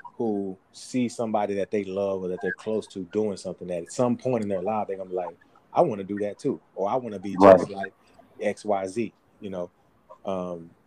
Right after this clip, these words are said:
Speaker 1: and it's kinda like that for, for me, like, my kids, um,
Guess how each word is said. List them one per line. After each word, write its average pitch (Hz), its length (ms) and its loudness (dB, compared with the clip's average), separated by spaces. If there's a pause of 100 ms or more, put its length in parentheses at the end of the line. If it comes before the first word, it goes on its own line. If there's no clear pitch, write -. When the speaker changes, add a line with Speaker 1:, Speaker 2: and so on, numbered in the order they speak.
(600)
Speaker 1:
and 113 120 0
it's 107 100 -4
kinda 113 200 0
like 101 300 0
that 110 320 0
for, 95 240 -6
for 95 160 -14
me, 104 200 -6
like, 92 200 -4
my 113 160 -4
kids, 98 540 -6 (400)
um, 90 300 -8